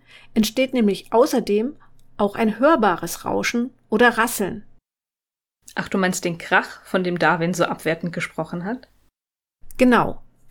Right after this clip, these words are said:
Speaker 1: Dieses Geräusch besteht nicht aus reinen Einzeltönen, sondern aus einem Gemisch verschiedener Töne,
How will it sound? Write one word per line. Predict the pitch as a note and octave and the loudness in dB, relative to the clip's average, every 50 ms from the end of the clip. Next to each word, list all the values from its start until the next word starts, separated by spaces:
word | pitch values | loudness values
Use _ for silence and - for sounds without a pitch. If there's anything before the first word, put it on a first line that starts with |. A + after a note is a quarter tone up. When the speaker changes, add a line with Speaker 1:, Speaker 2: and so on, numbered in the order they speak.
| - - - - - - - - - _ _ - - _ _ _ _ _ - | -20 -18 -18 -20 -20 -20 -20 -20 -20 _ _ -20 -20 _ _ _ _ _ 0
Speaker 1:
Dieses | A3 A3+ B3 D4+ D#4 - | 0 2 2 0 0 0
Geräusch | - E4 - B3+ B3 B3 B3+ C#4 - - - - _ - - - - _ _ _ _ | -2 0 2 2 4 4 4 2 0 -4 -8 -14 _ -20 -20 -20 -20 _ _ _ _
besteht | - A#3 A#3 - - A#3+ A#3 A#3 A#3 - - - - | 0 0 2 2 2 2 2 2 0 -8 -20 -2 4
nicht | G#3+ G#3+ B3+ B3 - | 4 4 4 4 0
aus | - A#3+ A#3 - - | -4 -4 -4 -2 0
reinen | G#3+ A3 G#3+ G#3 | 2 2 2 0
Einzeltönen, | - - F#3 D3+ - - - - - - - - - - _ _ _ _ _ _ _ _ _ _ _ | -2 -4 -4 -4 -6 -8 -10 -12 -10 -10 -12 -12 -12 -16 _ _ _ _ _ _ _ _ _ _ _
sondern | G#3+ F3 G#3+ A3 A#3+ C#4+ D4+ D#4+ - | 0 2 4 4 4 4 2 0 0
aus | - A3 - - | -2 -4 -2 -2
einem | - G3+ G3+ G#3 | 0 0 0 0
Gemisch | F3 G3 G3 F#3+ G#3+ C4+ E4+ - - - - _ | 0 0 2 2 2 2 2 -2 -6 -10 -14 _
verschiedener | - - A#3 - - - C4 C4+ B3+ A#3 G3 E3+ D#3 - | -8 -4 -2 -2 0 0 -2 2 2 2 2 2 -2 -6
Töne, | - - F3 E3+ E3+ E3+ E3 | -4 -4 -2 -2 -2 -4 -6